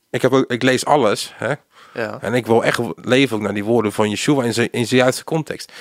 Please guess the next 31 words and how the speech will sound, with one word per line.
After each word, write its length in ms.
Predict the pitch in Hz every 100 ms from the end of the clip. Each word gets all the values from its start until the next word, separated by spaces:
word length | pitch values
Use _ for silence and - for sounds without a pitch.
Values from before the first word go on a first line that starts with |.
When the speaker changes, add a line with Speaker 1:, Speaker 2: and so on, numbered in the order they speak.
| -
Speaker 2:
Ja. 160 | - 143
Speaker 1:
Dus 80 | 127
dat 120 | 143
het 120 | 143
eigenlijk 360 | 143 190 165 135
zegt, 460 | - 147 - - - - - - -
als 180 | - 147
jij 360 | 151 143 113 - _ _ _
de 120 | 110
traditie 680 | 127 147 117 196 - - 113
van 200 | 120 113
mensen, 560 | 151 135 - 123 156 135 _ _ _ _ _ _ _ _
hè, 140 | 107
de 100 | 123
Speaker 2:
Mhm. 80 | 113
Speaker 1:
traditie 500 | 123 113 127 - 110
van 140 | 113
de 80 | 110
kerk, 420 | - 139 120 98 - - - -
Speaker 2:
Ja. 200 | 131 123 -
Speaker 1:
als 160 | 95
je 100 | 104
die 160 | 101 127
boven 640 | 110 131 131 110 101 95
het 260 | 101 101 -
woord 240 | 135 156
van 140 | - 110
God 260 | - 156
stelt, 560 | - - 139 165 - - _ -
Speaker 2:
Ja. 300 | - 120 107 - _
Speaker 1:
dan, 400 | 104 120 123